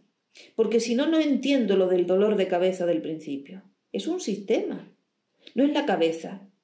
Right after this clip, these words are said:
El dolor es lo manifiesto. Interesa relativamente. La enfermedad normalmente es una excusa, en el sentido de que yo no trataba de hablar de la experiencia personal que tanto les interesa,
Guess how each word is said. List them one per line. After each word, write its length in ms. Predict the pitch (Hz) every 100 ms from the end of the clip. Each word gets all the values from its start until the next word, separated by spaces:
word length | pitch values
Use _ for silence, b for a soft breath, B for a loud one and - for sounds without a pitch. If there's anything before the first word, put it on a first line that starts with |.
| _ _ _ -
El 140 | 208
dolor 480 | 226 285 262 254 -
es 180 | 240 254
lo 120 | 294
manifiesto. 1080 | 269 247 190 180 254 311 302 - 170 196 - - b b b b b b _ _ _ _ -
Interesa 540 | 233 226 254 294 339
relativamente. 1080 | 277 240 202 - 277 247 233 277 - 165 - - B B
La 100 | 214
enfermedad 540 | 214 226 226 262 294
normalmente 640 | 262 240 269 262 247 233 262
es 160 | 262
una 160 | 262 254
excusa, 800 | 196 - 294 302 - 156 - - b b b
en 120 | 233
el 120 | 294
sentido 600 | 302 277 247 240 233 214
de 200 | 202 185
que 220 | - 175 175
yo 520 | 269 294 302 - _
no 220 | 220 277
trataba 520 | 277 220 208 277 262 214
de 100 | 185
hablar 340 | 190 240 254
de 120 | 226
la 100 | 208
experiencia 640 | 190 185 202 254 269 262 -
personal 540 | 185 - 202 254 262
que 140 | 262 208
tanto 460 | 233 285 277 277
les 200 | 220 190
interesa, 720 | 196 170 196 392 - 180 -